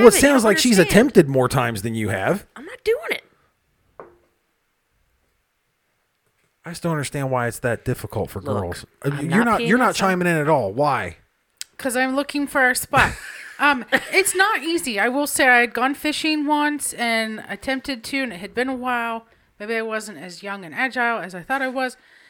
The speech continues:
Speaker 3: And, um, might have gotten it on my jeans. Not much, but it wasn't great. And, uh, do I enjoy it? No. Will I?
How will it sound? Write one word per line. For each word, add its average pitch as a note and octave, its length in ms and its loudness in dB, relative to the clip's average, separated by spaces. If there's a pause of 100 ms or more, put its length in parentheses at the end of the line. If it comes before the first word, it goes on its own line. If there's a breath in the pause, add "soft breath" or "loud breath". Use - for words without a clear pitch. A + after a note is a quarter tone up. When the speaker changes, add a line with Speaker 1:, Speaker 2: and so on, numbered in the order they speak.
(180 soft breath)
Speaker 3:
And, A3+ 260 -8 (680)
um, G3 340 -6 (1500 soft breath)
might A4 120 -2
have F4+ 100 0
gotten A#3+ 220 -2
it A3+ 80 -4
on G#3+ 140 -2
my F#3 80 -8
jeans. A3+ 380 -8 (640 loud breath)
Not F4+ 120 -2
much, C#4+ 260 2 (160)
but D4+ 140 2
it D4+ 120 -6
wasn't C4 480 -6
great. F4 380 -2 (480)
And, A3 320 -8 (240)
uh, F3 120 -14 (200)
do A#3 140 -4
I A3+ 60 0
enjoy A#3+ 280 -2
it? D4 220 -4
No. G3+ 240 -6 (120)
Will A#3+ 300 -8
I? D4 240 -8